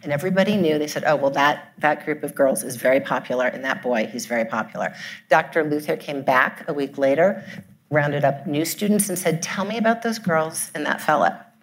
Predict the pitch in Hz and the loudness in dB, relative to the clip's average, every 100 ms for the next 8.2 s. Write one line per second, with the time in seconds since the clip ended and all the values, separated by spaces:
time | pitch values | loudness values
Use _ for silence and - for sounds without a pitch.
0 | _ _ _ _ - 160 156 170 208 - | _ _ _ _ -2 2 6 6 4 4
1 | 165 160 - - 156 147 147 151 - 151 | 4 4 -4 -2 -2 -2 -4 0 0 0
2 | - 185 170 156 151 156 131 127 - - | -2 -2 0 -2 0 2 4 2 -4 -16
3 | _ _ _ _ _ _ _ - 151 160 | _ _ _ _ _ _ _ -12 0 2
4 | 143 143 - - - _ - - - - | 2 2 -4 -6 -18 _ -12 -8 -6 0
5 | 143 139 143 - 135 - 139 135 - - | 2 2 -2 0 0 0 -4 -4 -4 -4
6 | 123 131 127 - - 170 156 156 147 143 | 0 -2 -2 -6 0 0 0 -2 -4 -6
7 | - 131 127 - - - 131 117 - - | -4 -2 -2 -2 -12 -12 -10 -8 -8 -6
8 | - - | -8 -10